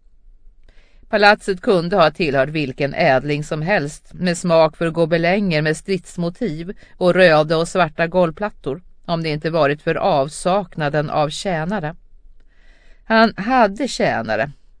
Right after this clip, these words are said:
även om dessvärre ingen av dem tillhörde Röda Ayas kunskapare. Men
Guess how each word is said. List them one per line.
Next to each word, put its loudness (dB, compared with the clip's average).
även 2
om -4
dessvärre 0
ingen -4
av 2
dem -4
tillhörde 0
Röda 0
Ayas 0
kunskapare. -4
Men 4